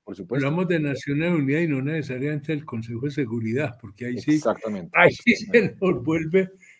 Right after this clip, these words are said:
Speaker 1: Claro, no, no está-, estamos de acuerdo. Yo
Speaker 2: es
Speaker 1: hablo
Speaker 2: la
Speaker 1: más del
Speaker 2: Asamblea de
Speaker 1: sistema.
Speaker 2: Naciones Unidas.
Speaker 1: Exactamente. Yo hablo más del
Speaker 2: Mira
Speaker 1: sistema,
Speaker 2: que
Speaker 1: del
Speaker 2: le dio
Speaker 1: secretario.
Speaker 2: nacimiento a Israel.
Speaker 1: Exactamente. Na-, Israel nace por una decisión de la Asamblea General, la ciento ochenta y uno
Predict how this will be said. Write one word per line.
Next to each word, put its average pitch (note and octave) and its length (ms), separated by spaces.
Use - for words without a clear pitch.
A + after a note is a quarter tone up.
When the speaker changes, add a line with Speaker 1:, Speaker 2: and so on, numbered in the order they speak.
Speaker 1:
Claro, E3 220
no, D#3+ 240
no A#2+ 80
está-, A#2 240
estamos A#2+ 240
de D#3+ 80
acuerdo. C#3+ 180
Yo B2 120
Speaker 2:
es - 20
Speaker 1:
hablo G#3+ 140
Speaker 2:
la G3 100
Speaker 1:
más D#3 100
del E3+ 100
Speaker 2:
Asamblea C#3+ 360
de A#3 80
Speaker 1:
sistema. F#3 180
Speaker 2:
Naciones E3 380
Unidas. D#3 400
Speaker 1:
Exactamente. B2+ 600
Yo B2 140
hablo C#3 140
más D#3+ 160
del F3 100
Speaker 2:
Mira F3 80
Speaker 1:
sistema, F3 420
Speaker 2:
que A3 100
Speaker 1:
del F#3 60
Speaker 2:
le F3 120
dio E3 140
Speaker 1:
secretario. F3 280
Speaker 2:
nacimiento D#3+ 540
a G3+ 280
Israel. C#3+ 640
Speaker 1:
Exactamente. A#2+ 840
Na-, - 220
Israel A#2+ 440
nace D#3 340
por D#3 200
una A#2+ 160
decisión C#3+ 540
de C3 100
la A#2+ 60
Asamblea A2 400
General, C3 500
la A2+ 100
ciento G#2+ 220
ochenta B2+ 300
y A2+ 100
uno A2 240